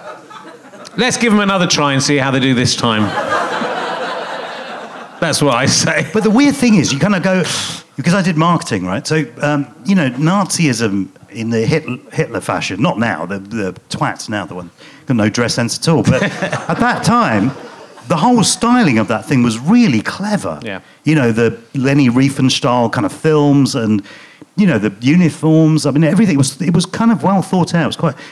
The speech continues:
Speaker 2: it was a famous, um, designer, wasn't it, who designed the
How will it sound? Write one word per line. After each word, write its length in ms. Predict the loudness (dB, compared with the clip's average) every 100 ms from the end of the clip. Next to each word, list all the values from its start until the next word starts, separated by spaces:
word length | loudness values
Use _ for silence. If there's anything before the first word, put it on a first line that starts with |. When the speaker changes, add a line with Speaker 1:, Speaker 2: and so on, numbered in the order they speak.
| -6
Speaker 2:
it 180 | -2 -2
was 100 | -2
a 60 |
famous, 440 | -2 2 2 2 0
um, 420 | 0 2 0 -4 -20 -20 -20 -20 _ -20 -6
designer, 380 | -2 0 0 0
wasn't 300 | -2 -4 -4
it, 20 |
who 160 | -2 -4 -6 -10
designed 360 | -4 -2 -2
the 120 | -2